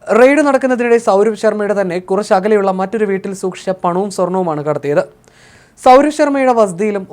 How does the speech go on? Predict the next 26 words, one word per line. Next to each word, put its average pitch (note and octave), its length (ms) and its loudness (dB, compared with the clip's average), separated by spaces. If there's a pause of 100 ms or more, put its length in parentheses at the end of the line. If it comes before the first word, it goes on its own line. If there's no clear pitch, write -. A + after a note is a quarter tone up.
ഓഫീസിൽ G#3 400 -2
നിന്നുമായി F#3 340 -4 (140)
എട്ട് F#3 240 -8
കോടിയോളം G3 460 0
രൂപയുടെ F3+ 280 -4 (140)
ആസ്തി F3+ 240 -6 (180)
ലോകായുക്ത F3+ 520 -2
പിടിച്ചെടുത്തിരുന്നു. D#3 520 -8 (540)
അഞ്ഞൂറ് C4+ 380 0
മുതൽ A#3 140 0 (200)
എഴുന്നൂറ് A3+ 380 -2 (100)
കോടി G3+ 240 2
രൂപയുടെ G3+ 280 -2 (160)
ആസ്തിയുണ്ട് F#3 380 -6 (120)
ഇയാൾക്കെന്നാണ് F3+ 500 -4 (100)
ലോകായുക്തയുടെ D#3+ 560 -4
കണ്ടെത്തൽ. D3 320 -6 (360)
ഇയാളുടെ F#3+ 400 4
ആസ്തി G#3 260 -4
വിവരങ്ങൾ G3+ 300 -4 (160)
അറിഞ്ഞവരെല്ലാം F#3 560 -2
ഞെട്ടുകയാണ്. D3+ 480 -6 (340)
ഒരു C#4 240 2
സാധാ B3+ 280 6 (100)
ഉദ്യോഗസ്ഥന് A3+ 460 -4 (120)
ഇത്രയും G#3+ 260 -2